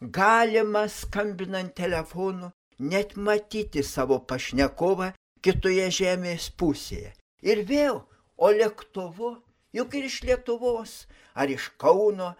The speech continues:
ar iš Vilniaus, ar iš greta esančios Rygos, taip lengvai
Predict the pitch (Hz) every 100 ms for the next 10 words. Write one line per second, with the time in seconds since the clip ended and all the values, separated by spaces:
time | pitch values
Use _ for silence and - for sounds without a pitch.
0 | - 131 135 - - 101 180 196 180 160
1 | 156 - 143 156 135 160 165 175 156 147
2 | 147 131 - 123 - 120 135 190 208 170
3 | 165 - - _ _ _ _ _ 226 392
4 | - 294 233 220 214